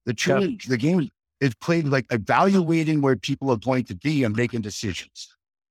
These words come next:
Speaker 1: But what people don't teach, and it's something that I was taught when I was, like, I think I was, like, eleven. He was a guy from Czech. He comes on over. I don't know if you've ever heard this or not. They say, "Teach, skate with your head up," right?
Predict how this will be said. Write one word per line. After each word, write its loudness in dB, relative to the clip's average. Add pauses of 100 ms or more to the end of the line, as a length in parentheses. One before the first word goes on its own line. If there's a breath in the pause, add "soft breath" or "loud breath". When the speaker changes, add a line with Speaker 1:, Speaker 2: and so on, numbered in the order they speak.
(100)
Speaker 1:
But 4
what -2
people 0
don't -2
teach, -6 (300)
and 4
it's 0
something 2
that 2
I 2
was 2
taught 0
when -2
I 2
was, 0
like, -2 (400)
I 0
think 2
I 6
was, 2
like, 0
eleven. 0
He -6
was 0
a -12
guy 2
from -10
Czech. -4
He -16
comes -2
on 0
over. 0
I 4
don't 4
know 2
if -8
you've -2
ever 0
heard 0
this -10
or -12
not. -12 (800)
They 2
say, -2
"Teach, -4 (240)
skate -2
with -2
your 2
head 2
up," -2
right? 0